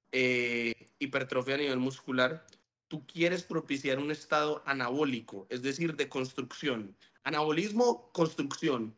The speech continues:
Catabolismo, destrucción. Si hay una sobreexpresión de cortisol, que es m-,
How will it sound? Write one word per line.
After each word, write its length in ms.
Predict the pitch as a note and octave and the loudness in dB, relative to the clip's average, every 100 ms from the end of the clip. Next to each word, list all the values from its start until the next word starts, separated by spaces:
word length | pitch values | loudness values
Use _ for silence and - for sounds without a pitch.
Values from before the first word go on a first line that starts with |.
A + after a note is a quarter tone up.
| _ _ | _ _
Catabolismo, 880 | D#3+ D3 D#3 D#3+ F#3+ G3+ A3 A3 - | -2 2 2 2 0 0 2 2 -2
destrucción. 960 | C#3+ E3 D#3+ - C#3 C3 D#3+ C#3+ A#2 A#2 - - | 0 0 0 -4 -6 -4 -2 0 -2 -8 -20 -20
Si 200 | - E3+ | -4 2
hay 140 | D#3+ F3 | 2 2
una 140 | F#3+ | -2
sobreexpresión 760 | F#3 F#3 E3 - D3+ C#3 D3 C#3 | -2 0 -2 -2 -2 -2 -2 -2
de 120 | D#3+ | -2
cortisol, 720 | - E3 E3 D3+ D3+ D3 D#3+ - _ _ _ | -2 -4 -4 -4 0 0 -2 -16 _ _ _
que 280 | E3+ D#3 | 2 4
es 260 | C#3+ C3+ - - _ | 2 -2 -16 -20 _
m-, 180 | C3 | -14